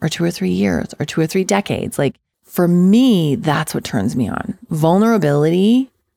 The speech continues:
like, real vulnerability, not forced vulnerability, but just someone being honest and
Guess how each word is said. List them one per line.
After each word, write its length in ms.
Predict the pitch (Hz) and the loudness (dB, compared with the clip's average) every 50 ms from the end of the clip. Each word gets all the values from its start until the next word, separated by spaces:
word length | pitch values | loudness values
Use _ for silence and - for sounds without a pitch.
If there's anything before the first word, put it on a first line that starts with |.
| _ - | _ -4
like, 140 | 196 190 - | -2 -2 -2
real 440 | 180 180 180 190 202 214 214 202 190 | -2 0 2 4 6 6 6 6 4
vulnerability, 760 | 165 151 127 117 113 98 104 110 - 85 80 80 - - 90 95 | 4 2 2 2 2 0 0 -2 -2 -2 -2 -2 -2 -2 -2 -2
not 240 | 113 127 - - | -2 -2 -2 -4
forced 300 | - - 139 131 135 - | -2 -2 0 0 -2 -4
vulnerability, 520 | - 127 104 76 78 - - 73 71 69 - | -4 -4 -4 -2 -4 -4 -4 -4 -4 -4 -4
but 180 | - 107 - | -4 -4 -4
just 220 | - - 196 190 - | -2 -4 -4 -2 -2
someone 380 | - 190 180 190 202 208 196 | -2 0 2 2 2 2 2
being 280 | 160 156 151 151 147 135 - | 2 0 0 0 -2 -2 -2
honest 420 | 147 151 151 156 139 147 - - | -2 0 0 0 0 -2 -4 -6
and 120 | 123 135 | -8 -6